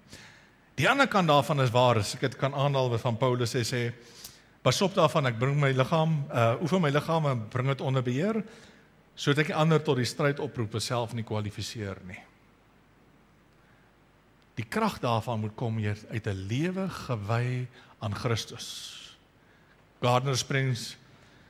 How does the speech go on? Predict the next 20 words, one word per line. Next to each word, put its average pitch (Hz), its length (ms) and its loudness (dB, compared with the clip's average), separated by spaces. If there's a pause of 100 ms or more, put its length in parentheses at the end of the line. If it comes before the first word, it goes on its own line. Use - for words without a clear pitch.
(200)
Presbyteriaanse 110 720 0
prediker, 113 540 -4 (1700)
amper 120 200 0
'n 120 120 -6
eeu 127 160 0
terug 113 240 -4 (100)
geskrywe. 98 540 -6 (1160)
Hy 104 80 -6
skryf, 135 300 0
"Brethren, 143 420 2
pray 139 240 0
for 143 340 -2
us - 400 -8 (1400)
that 120 200 0
we 123 140 0
may 131 160 4
be 120 200 2
kept - 420 -4
from 107 440 -4
sin, 107 460 -4